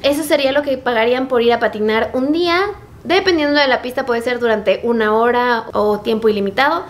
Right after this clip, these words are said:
Les digo, cada pista varía, es variable. Pero esto es lo que te puede costar ir simplemente a patinar por diversión. Luego hablemos de la versión más sencilla de hacer patinaje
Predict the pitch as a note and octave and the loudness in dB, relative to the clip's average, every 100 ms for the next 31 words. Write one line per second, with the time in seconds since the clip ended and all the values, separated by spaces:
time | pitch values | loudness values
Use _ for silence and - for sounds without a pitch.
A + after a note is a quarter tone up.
0 | - A3+ A3+ A#3+ - G#3 G3+ A3 B3+ - | 0 2 4 0 0 -4 -4 -6 -10 -2
1 | A3+ G#3+ F#3+ F#3+ - - A3+ A3 G#3+ F3+ | -2 0 -2 -4 -8 -4 -2 0 -2 -2
2 | C#3 - - - F4 F4+ E4+ A#3+ C4+ C4+ | -8 -8 -2 0 2 0 0 0 0 0
3 | B3 C4 C4 C#4+ C#4+ - D4 C#4+ B3 A#3+ | -2 -2 -2 -6 -6 -4 -2 0 0 0
4 | C4 A3 G#3+ G#3+ A3+ C4 D4 - - D4 | 0 0 -2 -2 0 0 -2 -8 0 2
5 | D#4+ D#4 B3+ G3+ - - - - - C4 | 2 -2 -6 -6 -6 -12 -18 -18 0 2
6 | C4+ E4 C4+ A3+ A3+ B3+ C#4 D#4 - C4 | 4 4 2 0 0 0 -2 -4 0 0
7 | C#4+ - B3+ C4+ D4+ E4 D4 D4 C#4+ A#3+ | 0 -2 0 2 2 0 -2 -4 0 -2
8 | B3+ C4 C4 B3 A#3+ C4+ F#3+ G3 G3+ - | -2 -4 -4 -2 0 0 0 -2 -4 -2
9 | G#3+ B3 B3+ A3 G#3+ A3 A#3 | -4 -2 -2 -2 0 0 0